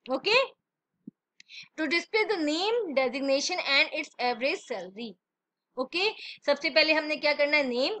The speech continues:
एम्प्लॉय नेम, designation and average, जितनी भी सैलरी उसका एवरेज निकाल दिया, average salary from employee group by designation। और यहाँ पे हमें क्या करना था, डेजिग्नेशन वाइज एवरेज सैलरी बतानी थी, तो हमने एवरेज सैलरी बता दी और ग्रुपिंग किससे कर दी,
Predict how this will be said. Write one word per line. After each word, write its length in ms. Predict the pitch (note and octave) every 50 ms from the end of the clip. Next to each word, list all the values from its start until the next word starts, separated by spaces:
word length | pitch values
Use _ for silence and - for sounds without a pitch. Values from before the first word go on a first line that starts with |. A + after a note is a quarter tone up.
| - -
एम्प्लॉय 420 | B3 A#3+ A#3+ - - B3 A#3+ A#3+
नेम, 340 | A#3+ A3+ A3 A#3+ C4+ D#4+ G4
designation 1080 | A4 E4+ - G#3 - A3+ A3+ G#3 A#3+ B3 B3+ C4 B3+ C4 B3+ - D#4+ E4 F#4+ - _
and 280 | C4 C#4+ E4 E4 - B3+
average, 260 | A#3+ A3 G#3 G#3+ G#3+
जितनी 280 | F#3+ B3+ C4 - E4+ F#4
भी 100 | G4 G#4+
सैलरी 320 | G#4 G4 D4+ C#4 C#4 D#4
उसका 180 | D#4+ - - D#4+
एवरेज 320 | C4 B3 A#3 A3 A#3 A3+ A#3+
निकाल 320 | A#3 A3 - G#3 G3+ G3+
दिया, 360 | G3+ A#3 C4 D4 - A#3 A#3
average 280 | A3+ A3+ A#3 B3 A#3+ -
salary 300 | A#3+ A#3+ B3 C4+ E4 F4+ - D#4
from 60 | C#4+
employee 720 | C#4+ C4+ - A3+ A3 G#3+ _ A3+ A3+ A#3 C4+ D4+ F4+ A4+ A#4 - - - - - - _ G#3
group 280 | D4 E4+ D4+ C4 A#3
by 300 | C#4+ C#4 C#4+ D#4 F4+ A4 C5 B4+ - - - - - A3
designation। 580 | C4 B3+ B3 B3+ B3 A#3+ A3+ A3 G#3 - A#3+ A3
और 180 | - B3 C4 C4
यहाँ 420 | C4 C4 C4 C#4 D#4 D#4+ F4 F4+ F4+
पे 60 | F#4
हमें 300 | F#4 D#4+ E4 D#4+ E4 D4
क्या 120 | - D#4
करना 240 | D4+ D4 C4+ C4 B3+
था, 100 | A#3+ C#4+
डेजिग्नेशन 720 | C4 B3 C4 B3+ C#4 D4+ D4 D4+ D#4 E4 D#4+ - G4 G4+ F#4+
वाइज 320 | E4+ D#4+ D#4+ E4+ C#4+ B3
एवरेज 400 | - C#4 C#4+ C4 B3 D4 D4 D4
सैलरी 280 | - C#4+ C4 C4 B3+ C4
बतानी 400 | A3 B3 A#3+ A3+ F#3+ F#3 F3 D#3+
थी, 240 | _ - G#3 F#3+ _ _ _ _ _ - - - - _
तो 60 | C#4
हमने 220 | C#4 C#4+ D4 D#4+ D#4
एवरेज 380 | - C#4 C#4 C4 D4+ F4 G4+
सैलरी 360 | G#4 - F4+ D#4 D#4 D4 E4
बता 320 | C4+ C#4+ - - C4+ B3+ B3+
दी 320 | A#3+ D#4+ F#4 G#4+ - - _ - B3
और 200 | C4 C4 C4 A#3+
ग्रुपिंग 340 | A#3 C#4+ C4 - D#4 D#4 B3+
किससे 200 | D#4 - - D#4
कर 160 | - D4 D4
दी, 260 | C4 D#4 F#4+ A4+ A#4+